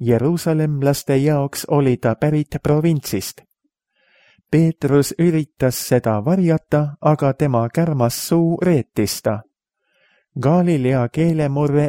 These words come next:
erines Juudamaa omast. Seda kuuldes pidid jeruusalemlased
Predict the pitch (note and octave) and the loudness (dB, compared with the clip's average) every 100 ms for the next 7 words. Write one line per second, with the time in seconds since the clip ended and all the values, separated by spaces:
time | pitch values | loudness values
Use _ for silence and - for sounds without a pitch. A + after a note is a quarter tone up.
0 | - F3+ D3+ A2+ A2+ A2 B2 D3+ D3 C3+ | 0 0 0 0 0 -2 0 0 0 0
1 | A#2+ A#2+ A2+ A2 A#2+ A2 G#2+ - - _ | 0 0 -2 -2 -2 -2 -4 -10 -18 _
2 | _ _ _ _ _ _ _ - - F3 | _ _ _ _ _ _ _ -10 0 0
3 | C#3 A#2 A#2 E3+ D#3+ C#3+ C#3+ B2+ - D#3 | 2 0 0 0 0 0 -2 -2 -2 -2
4 | D3+ C#3+ B2+ A#2+ C3 E3 D#3+ D3+ C#3+ C#3 | 0 0 0 0 0 -2 0 0 0 -2
5 | C#3 C3+ - D3 | 0 0 2 0